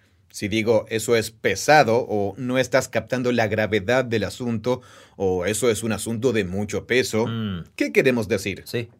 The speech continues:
Speaker 1: ¿Qué queremos decir?
Speaker 2: No queremos decir que literalmente tiene un, un peso físico
Speaker 1: Ujú.
Speaker 2: que estamos tratando de sostener.
Speaker 1: Claro.
Speaker 2: No es literal.
Speaker 1: Exacto.
Speaker 2: Significa que la esencia de esta idea tiene cierto peso en relación con otras cosas.
Speaker 1: Sí,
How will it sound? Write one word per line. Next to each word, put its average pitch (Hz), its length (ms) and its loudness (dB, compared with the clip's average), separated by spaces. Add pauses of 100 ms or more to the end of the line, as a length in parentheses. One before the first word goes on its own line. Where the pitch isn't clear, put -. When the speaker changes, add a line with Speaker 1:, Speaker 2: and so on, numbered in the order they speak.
Speaker 1:
¿Qué 185 180 4
queremos 175 500 4
decir? 143 320 2
Speaker 2:
No 165 100 -2
queremos 160 380 2
decir 123 320 -2
que 139 100 0
literalmente 95 720 -2
tiene 95 300 -2
un, 85 360 -8 (220)
un 110 140 -6
peso 110 340 0
físico 104 640 -2
Speaker 1:
Ujú. 135 240 -4
Speaker 2:
que - 80 -14
estamos 98 340 -6
tratando 101 440 -2
de 90 140 -6
sostener. 101 520 -2
Speaker 1:
Claro. 131 240 -2 (180)
Speaker 2:
No 98 220 -2
es 110 140 -2
literal. 101 500 0
Speaker 1:
Exacto. 107 360 -6 (120)
Speaker 2:
Significa 101 640 -2
que 110 200 -2
la 95 240 -2
esencia 107 680 0
de 90 240 -2
esta 104 240 -4
idea 104 540 0
tiene 180 260 0
cierto 165 460 2
peso 151 540 2
en 101 100 -2
relación 117 500 0
con 110 140 0
otras 98 240 -4
cosas. 87 480 -6 (140)
Speaker 1:
Sí, 214 320 -2